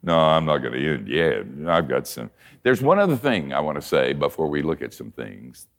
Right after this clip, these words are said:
that you're gonna find helpful. Um, maybe you had a father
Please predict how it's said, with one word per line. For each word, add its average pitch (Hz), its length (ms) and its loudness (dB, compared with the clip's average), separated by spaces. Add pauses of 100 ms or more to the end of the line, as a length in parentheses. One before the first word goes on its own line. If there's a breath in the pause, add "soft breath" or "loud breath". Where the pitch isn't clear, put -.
(140)
that - 120 -2
you're 147 120 0
gonna 160 200 2
find 120 260 2
helpful. - 520 0 (1400)
Um, 107 540 0
maybe 160 320 -2
you 123 160 0
had 101 160 4
a - 40 0
father 67 680 0